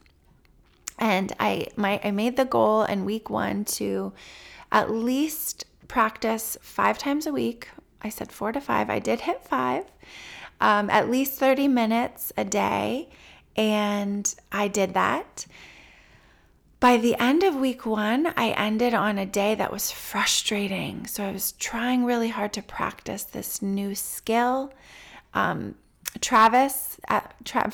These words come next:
to my guy Travis at Chord Buddy, amped up, up to <laughs> the tempo super fast from, like, eighty beats per minute to one hundred and fifty. And I'm like, "Travis, oh my gosh, this is hard." And,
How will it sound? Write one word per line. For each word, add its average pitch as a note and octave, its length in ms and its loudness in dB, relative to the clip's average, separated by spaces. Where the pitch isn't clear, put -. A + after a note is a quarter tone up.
to - 140 -6
my G#3 100 0
guy A3 200 6
Travis A#3+ 600 4
at - 140 -2
Chord A3+ 260 0
Buddy, A3 400 0
amped B3+ 400 2
up, - 320 2
up - 280 2
to - 120 -2
<laughs> A#3+ 240 2
the A#3 220 4
tempo A3 600 6
super A#3 500 2
fast G#3 520 4
from, G3+ 180 -2
like, F#3+ 280 -2
eighty A3 520 4
beats A#3+ 280 2
per C4+ 180 4
minute G#3 340 4
to G#3+ 140 2
one G3 220 4
hundred A3+ 420 4
and F#3 200 0
fifty. A3+ 440 2
And A3+ 100 4
I'm G#3+ 80 2
like, G3+ 220 0
"Travis, E5+ 960 10
oh F#4 140 10
my F4+ 160 12
gosh, B3 300 8
this A#3 220 2
is G#3 140 -4
hard." F3 460 2
And, G#3 460 4